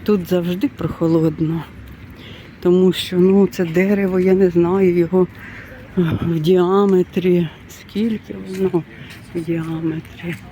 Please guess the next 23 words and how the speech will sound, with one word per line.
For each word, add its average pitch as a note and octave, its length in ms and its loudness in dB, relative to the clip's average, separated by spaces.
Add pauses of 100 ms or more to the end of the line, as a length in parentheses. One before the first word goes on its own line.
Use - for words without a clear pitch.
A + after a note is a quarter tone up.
Метр, F3 720 0
більше F#3 480 -4
метра. F#3 580 -2 (580)
Дуже-дуже A3 680 0
товсте F3+ 560 -6 (220)
дерево. E3+ 640 -4 (1000)
Навіть F#3 380 0
не G3+ 100 4
можу G3+ 300 2
сказати, G3 260 0
да, G#3 100 4
більше G#3+ 500 0
метра E3 460 -4 (340)
товщина F3 580 -2
цього F3+ 340 -8
дерева. F3 380 -6 (720)
Дуже G3 500 -2
велике, F3 640 -6 (340)
дуже F#3 400 -4 (100)
товсте. F#3+ 540 -8 (3500)
І C#4 100 2
ось B3 280 -2
оці A3+ 320 -2